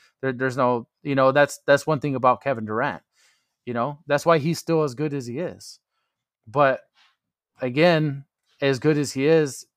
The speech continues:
he doesn't have that dog in him, like what we talked about last, last week. He doesn't have that dog fight in him,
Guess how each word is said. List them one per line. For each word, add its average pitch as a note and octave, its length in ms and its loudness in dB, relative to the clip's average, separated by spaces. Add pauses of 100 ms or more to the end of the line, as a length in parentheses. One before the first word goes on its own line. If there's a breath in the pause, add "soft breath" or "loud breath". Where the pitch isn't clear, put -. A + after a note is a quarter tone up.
(180)
he D#3 260 -6
doesn't D3 300 0
have C#3 240 0
that A2+ 220 -2
dog A2+ 340 2
in G2 100 -10
him, F#2 180 -12 (300)
like G2+ 200 -6 (520 soft breath)
what B2 160 -4
we A#2+ 100 -8
talked C3+ 240 0
about A#2 320 -2
last, A#2+ 440 -2
last A#2 320 -4
week. B2 220 -12 (360 soft breath)
He D#3 80 -6
doesn't D#3+ 160 -4
have E3 200 0
that C3+ 180 0
dog C3 280 2
fight G#2+ 240 -6
in G2+ 160 -12
him, F#2+ 240 -14